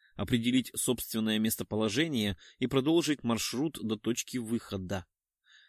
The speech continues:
А ещё нужно будет сфотографировать хотя бы самые крупные карты материка Хинтан и прочих. Минуты точно не хватит.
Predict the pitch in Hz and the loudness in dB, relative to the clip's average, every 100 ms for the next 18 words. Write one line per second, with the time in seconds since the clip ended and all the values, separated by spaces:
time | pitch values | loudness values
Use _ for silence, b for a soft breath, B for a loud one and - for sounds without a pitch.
0 | b - 110 - 160 165 170 170 147 143 | b 0 2 4 4 2 0 0 2 2
1 | 143 - - 139 143 156 165 113 110 104 | 2 0 -4 -4 -2 -2 -2 2 4 2
2 | - 107 131 147 147 135 _ _ - 127 | 0 -2 0 4 2 2 _ _ 0 2
3 | 135 135 - 131 - 131 - 131 135 - | 4 2 2 -2 2 0 2 2 2 2
4 | 123 117 113 - 123 - 120 113 123 127 | 0 0 0 0 -2 0 -2 0 0 0
5 | 131 123 104 98 - - - _ _ _ | -4 -4 -2 -2 -2 -6 -8 _ _ _
6 | _ _ _ _ - 98 135 160 170 151 | _ _ _ _ -6 0 2 2 0 0
7 | - 101 - 98 101 95 95 101 - 101 | -2 -2 -4 -4 -4 -4 -6 -6 -4 -8
8 | - | -10